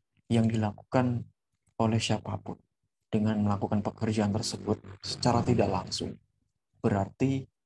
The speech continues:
memiliki bagian tersendiri yang dikerjakan, yang dilakukan di situ. Karena memang pekerjaannya pun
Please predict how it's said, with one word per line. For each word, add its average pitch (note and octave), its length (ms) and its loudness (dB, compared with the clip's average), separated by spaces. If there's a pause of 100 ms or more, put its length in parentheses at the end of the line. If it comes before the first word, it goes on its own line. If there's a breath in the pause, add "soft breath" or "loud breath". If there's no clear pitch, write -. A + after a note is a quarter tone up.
(320)
memiliki A#2+ 420 0
bagian G#2+ 400 0
tersendiri F#2+ 720 -6 (920)
yang G2 160 -4
dikerjakan, - 640 -2
yang G#2 160 0
dilakukan G2 480 -2
di F#2+ 120 -4
situ. - 280 -8 (1300)
Karena - 240 0
memang C3 400 4 (400)
pekerjaannya A#2 800 2
pun D#3+ 320 0